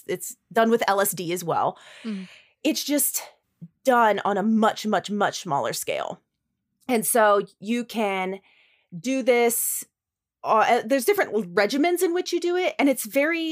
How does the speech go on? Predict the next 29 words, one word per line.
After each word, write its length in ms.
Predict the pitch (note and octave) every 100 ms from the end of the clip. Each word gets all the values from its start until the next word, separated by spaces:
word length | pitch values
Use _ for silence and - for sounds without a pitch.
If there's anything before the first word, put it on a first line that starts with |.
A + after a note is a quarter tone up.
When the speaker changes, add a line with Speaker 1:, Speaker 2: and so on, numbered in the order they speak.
| -
Speaker 1:
it's 120 | B3
a 40 |
very 200 | C4 C#4+
short 280 | D#4+ - D4
amount 200 | B3+ A3
of 80 | F3
time. 580 | - A3 F#3 C3 F2+ - - - -
So 140 | - D4
you're 120 | A4
not 240 | G4+ -
doing 280 | B3+ C4 A#3+
this 160 | G#3 -
every 280 | G#3+ F3 G#3
day 240 | E3+ F#3+ E3+
for 240 | - F#3
a 80 | D#3
year. 520 | D#3 D#3+ D#3+ F2+ - - - _
You'll 320 | F#3 G3 C4
do 260 | A#3 C#4 C#4
it 260 | B3+ B3+ -
once 520 | F#3+ G#3+ C4 C4+ - -
every 300 | A#3+ A#3+ - - -
three 280 | C4 A#3 C4
to 80 | -
four 280 | - A#3+ G3
days 680 | G#3 F#3+ E3 D#3+ E3 - -
for 440 | - - G#3+ G3 -
a 120 | G3+
month. 680 | G3 G3 F3+ - D3+ -